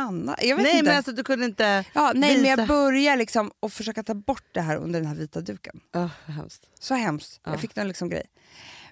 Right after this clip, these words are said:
Speaker 1: Men i vilket fall som helst så, så ska jag på barnkalas, eh, för inte så länge sedan med mina barn. Och vi sitter i bilen dit. Och jag bara tittar på mina barns naglar och bara, "Nej, de är smutsiga."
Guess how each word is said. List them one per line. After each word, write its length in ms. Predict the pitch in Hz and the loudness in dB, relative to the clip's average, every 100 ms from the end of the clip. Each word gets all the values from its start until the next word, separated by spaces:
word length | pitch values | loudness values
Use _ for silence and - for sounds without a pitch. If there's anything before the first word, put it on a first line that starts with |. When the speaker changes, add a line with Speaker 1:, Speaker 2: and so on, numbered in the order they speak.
| - | -6
Speaker 1:
Men 400 | 233 226 175 - | 0 2 0 -4
i 60 | - | -8
vilket 200 | 208 190 | -8 -6
fall 140 | 190 | -6
som 140 | 175 220 | -6 -4
helst 200 | 175 - | -4 -6
så, 140 | 180 | -12
så 220 | 190 175 | -12 -10
ska 240 | 170 - 165 | -10 -4 -2
jag 220 | 156 - | -2 -6
på 160 | 160 156 _ | -10 -12 _
barnkalas, 760 | - 180 160 165 196 190 180 - _ _ - | -6 -4 -4 -6 -6 -6 -6 -14 _ _ -10
eh, 320 | 80 80 - - - | -8 -6 -8 -12 -18
för 260 | - - 175 | -20 -10 -6
inte 200 | 165 - | -6 -8
så 80 | - | -12
länge 120 | 165 | -12
sedan 240 | - - - | -12 -12 -10
med 300 | 170 - - _ - | -8 -8 -12 _ -14
mina 160 | 165 - | -10 -10
barn. 180 | - - _ _ _ _ _ - | -12 -18 _ _ _ _ _ -4
Och 180 | 202 | -2
vi 60 | 190 | -2
sitter 360 | - 175 - 147 | -4 -8 -8 -8
i 60 | |
bilen 300 | 151 147 156 | -6 -8 -8
dit. 320 | - - _ _ _ - | -14 -16 _ _ _ -6
Och 120 | 185 | -2
jag 140 | 160 | -2
bara 220 | 156 156 - _ _ _ - _ - | -6 -14 -20 _ _ _ -20 _ -14
tittar 260 | 170 156 | -12 -12
på 260 | 147 147 - _ _ _ _ | -10 -10 -12 _ _ _ _
mina 200 | 160 156 | -10 -10
barns 280 | 156 156 160 | -10 -12 -12
naglar 220 | 160 170 | -16 -16
och 40 | 175 | -18
bara, 100 | - - | -18 -12
"Nej, 340 | 190 160 160 _ _ | -8 -8 -12 _ _
de 60 | 185 | -20
är 40 | |
smutsiga." 360 | - 180 - | -14 -14 -14